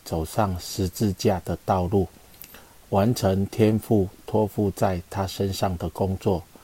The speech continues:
成就了救赎我们脱离罪辖制的审判。也因为这样的关系，当我们在做任何事的时候，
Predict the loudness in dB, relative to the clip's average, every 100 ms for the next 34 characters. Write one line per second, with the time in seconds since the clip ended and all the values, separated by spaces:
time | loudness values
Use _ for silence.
0 | -20 -20 -20 -8 -2 0 6 8 8 6
1 | 2 2 4 4 2 0 2 0 -2 -4
2 | -6 0 2 2 0 -4 -2 2 2 0
3 | -10 -18 -6 -4 -4 -4 -4 -2 -4 -4
4 | -6 -8 -8 -2 -2 -2 -10 -20 -20 -20
5 | -20 -20 -12 0 2 4 4 6 6 6
6 | 6 6 8 4 0 -8 -6 -4 -2 0
7 | 0 -2 -2 -2 -2 -8 -20 -20 -20 0
8 | 4 4 4 0 0 2 2 4 4 6
9 | 4 4 0 0 0 -2 0 -4 -4 -4
10 | 2 4 2